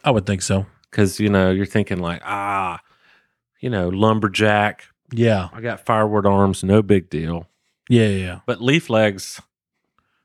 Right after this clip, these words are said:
Speaker 1: Yeah, yeah, yeah.
Speaker 2: I don't think they're saving that one. Like, that one's just funny.
Speaker 1: Leaf legs, I can't even leaf because they hurt so bad.
Speaker 2: <laughs>
Speaker 1: Leave me alone.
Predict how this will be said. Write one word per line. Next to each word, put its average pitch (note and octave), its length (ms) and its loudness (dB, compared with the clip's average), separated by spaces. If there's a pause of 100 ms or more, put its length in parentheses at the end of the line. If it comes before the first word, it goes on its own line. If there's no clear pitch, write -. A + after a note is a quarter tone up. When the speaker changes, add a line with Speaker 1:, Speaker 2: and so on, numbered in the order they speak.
(100)
Speaker 1:
Yeah, B2+ 240 4
yeah, A2 100 0
yeah. F#2 160 -6
Speaker 2:
I - 40 -2
don't F#3+ 100 -2
think D#3+ 160 0
they're A2+ 160 4
saving G2+ 460 2
that F2 220 -2
one. D#2+ 180 -10 (680)
Like, G2 160 -4
that A2+ 180 2
one's A2 280 -2
just G2 200 -2
funny. E2+ 360 -6 (140)
Speaker 1:
Leaf F3+ 400 0
legs, G2+ 580 0 (720)
I A#2+ 40 -12
can't D#3 220 2
even B2 240 4
leaf D3+ 380 2
because G2 380 -4
they G2+ 100 -2
hurt A#2+ 320 -2
so E3+ 280 4
bad. C#3 460 2 (300)
Speaker 2:
<laughs> - 1500 -20
Speaker 1:
Leave D#3+ 300 0
me C3+ 160 0
alone. A#2+ 680 2